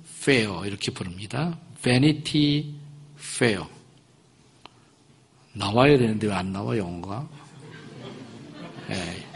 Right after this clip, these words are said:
이렇게 늦게 나오면 어떡하나. <laughs> 네, Vanity Fair. 네. 예. 예, 어떤 분은 이것을 번역할 때 허망의 시장, 이렇게 번역하기도 했어요. 허망 혹은 허영.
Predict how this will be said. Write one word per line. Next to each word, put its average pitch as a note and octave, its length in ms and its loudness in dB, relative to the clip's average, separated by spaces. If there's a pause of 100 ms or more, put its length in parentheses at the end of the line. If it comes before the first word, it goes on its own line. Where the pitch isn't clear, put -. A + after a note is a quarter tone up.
(320)
이렇게 B2+ 200 6
늦게 C3+ 240 10
나오면 A2+ 260 4
어떡하나. G#2+ 520 -6 (520)
<laughs> - 500 -10
네, F2 160 -4 (540)
Vanity C#3+ 680 4
Fair. B2 460 0 (240)
네. F2 260 -10 (1000)
예. E2+ 420 -6 (1160)
예, F#2+ 160 -6
어떤 A#2 320 0
분은 A#2+ 180 4
이것을 B2+ 320 4
번역할 C#3 460 4
때 C3 100 4
허망의 F3 580 8
시장, B2+ 360 0
이렇게 G2+ 260 -10
번역하기도 G2+ 640 -8
했어요. - 280 -8 (400)
허망 A2+ 320 -2 (220)
혹은 A2+ 220 -6
허영. A2+ 360 -6